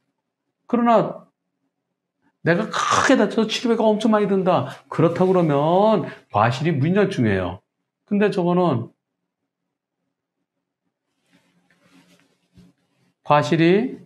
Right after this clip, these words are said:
칠 대 삼이냐, 육 대 사냐, 오 대 오냐, 그거 전혀 중요치 않습니다.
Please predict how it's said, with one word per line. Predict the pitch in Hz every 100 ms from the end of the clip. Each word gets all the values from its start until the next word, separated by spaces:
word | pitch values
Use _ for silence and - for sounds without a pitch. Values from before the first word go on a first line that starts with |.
| _ _ _ _ _ _
칠 | - 220
대 | 202
삼이냐, | 175 175 165 160 139
육 | 131
대 | 170 151
사냐, | 151 156
오 | 147 127
대 | 139
오냐, | 139 139 165
그거 | 160
전혀 | 131 - 175 190
중요치 | 170 135 131
않습니다. | 104 95 - - - -